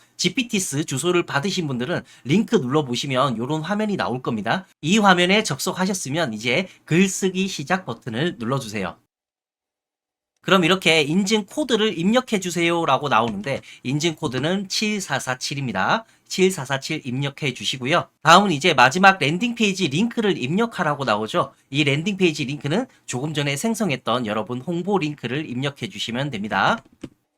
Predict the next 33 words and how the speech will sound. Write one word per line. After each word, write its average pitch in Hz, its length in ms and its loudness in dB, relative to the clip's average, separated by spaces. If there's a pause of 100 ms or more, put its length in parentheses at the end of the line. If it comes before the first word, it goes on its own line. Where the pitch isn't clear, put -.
(380)
그랬더니 190 420 2
이번에는 190 640 2
"당신이 180 420 -2
사는 185 300 -2
지역을 185 420 -2
알려주세요"라고 139 800 -2
되어 123 180 -2
있는데 117 400 -4 (240)
꼭 233 240 0
내가 123 240 -2
사는 165 260 -2
지역이 143 340 -4
아니라 98 340 -4
그냥 123 280 -4
오늘 139 180 0
쓰고 226 260 -6
싶은 135 420 -6
지역명을 139 720 -2
넣어주시면 110 520 -6
됩니다. 92 320 -6 (260)
뭐 98 120 -8
천안, 165 420 4
부산, 123 320 0
서울 147 320 -4
이런 120 200 -2
식으로 143 460 -4
넣어주시면 113 480 -2
되세요. 117 440 0 (240)
저는 151 240 0
오늘 127 360 0 (160)
부산으로 185 420 2
한번 120 320 -2
넣어볼게요. 104 800 -2